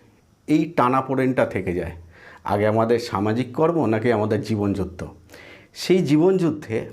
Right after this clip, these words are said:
আজ দীর্ঘদিন ধরে ধনু রাশির জাতক জাতিকারা কিন্তু মারাত্মকভাবে সাড়ে সাতের ভয়ানক একটা সময় দুঃস্বপ্নর মতো কাটিয়ে উঠেছেন এবং তারা ঘুরে দাঁড়ানোর চেষ্টা করছেন।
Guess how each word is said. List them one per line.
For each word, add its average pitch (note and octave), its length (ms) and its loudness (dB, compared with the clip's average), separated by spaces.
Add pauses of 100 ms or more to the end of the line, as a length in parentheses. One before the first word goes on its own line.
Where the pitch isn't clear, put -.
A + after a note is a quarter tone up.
আজ - 340 0 (280)
দীর্ঘদিন D#3 640 2
ধরে A2+ 380 -2
ধনু C#3+ 260 2
রাশির C#3+ 360 -2
জাতক G#2+ 340 0
জাতিকারা G#2 480 0
কিন্তু G#2 440 -2 (760)
মারাত্মকভাবে D3 920 0 (240)
সাড়ে - 380 0
সাতের D3+ 340 0
ভয়ানক C3 600 0
একটা A#2+ 200 -4
সময় A2+ 420 0 (200)
দুঃস্বপ্নর A2+ 600 -2
মতো F#2 380 -4 (320)
কাটিয়ে B2+ 360 0
উঠেছেন B2+ 560 0 (100)
এবং A#2 200 0
তারা B2+ 220 0
ঘুরে C3 400 0
দাঁড়ানোর C#3 360 0
চেষ্টা C#3+ 340 -2
করছেন। G#2 340 -2